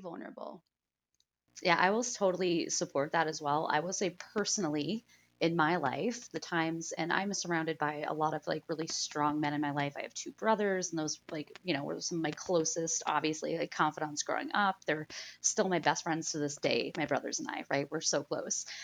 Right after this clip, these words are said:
Speaker 2: And I'll say just with them or other men that I've had in my life, either, you know, as friends or partners, the times where I have seen them cry, I have literally never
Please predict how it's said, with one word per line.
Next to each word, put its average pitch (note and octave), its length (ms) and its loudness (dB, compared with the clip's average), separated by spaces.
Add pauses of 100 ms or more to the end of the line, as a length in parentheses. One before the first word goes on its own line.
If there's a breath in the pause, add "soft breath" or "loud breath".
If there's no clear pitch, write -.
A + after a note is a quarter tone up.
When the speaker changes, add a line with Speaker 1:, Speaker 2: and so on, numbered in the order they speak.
(300 loud breath)
Speaker 2:
And F3 120 8
I'll G3+ 140 6
say A3 240 0
just F#3+ 220 -2
with - 160 0
them B3 260 8
or G3 160 0
other F#3+ 300 4
men E3+ 320 2
that D#3+ 100 2
I've D#3+ 80 -2
had D#3+ 160 -2
in D3+ 60 -2
my F#3 80 -4
life, G#3+ 320 2
either, D#3+ 260 -2
you D#3 80 0
know, C#3+ 120 0
as - 100 -6
friends G#3+ 420 2
or - 80 -6
partners, E3+ 640 -2 (360 loud breath)
the F3+ 80 4
times G3+ 520 2
where G#3+ 160 2
I E3+ 80 4
have D#3+ 200 -2
seen E3+ 360 -2
them D#3+ 260 0
cry, F#3 500 -2 (440)
I E3+ 140 8
have G3+ 200 0
literally G3+ 800 0
never F3+ 600 0